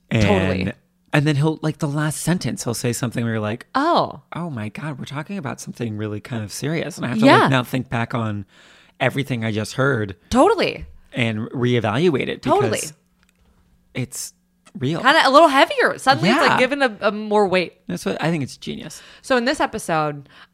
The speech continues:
Speaker 2: um, Lewis sort of notes that, like, he's a couple weeks from his expiration date. Um, and that he, like, he could go on after that, but it's not recommended.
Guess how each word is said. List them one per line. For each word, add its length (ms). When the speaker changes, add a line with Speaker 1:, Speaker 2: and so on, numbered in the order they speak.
Speaker 2:
um, 680
Lewis 420
sort 400
of 100
notes 320
that, 160
like, 180
he's 220
a 40
couple 280
weeks 180
from 160
his 100
expiration 560
date. 360
Um, 580
and 140
that 80
he, 80
like, 160
he 140
could 300
go 180
on 180
after 260
that, 220
but 100
it's 200
not 180
recommended. 560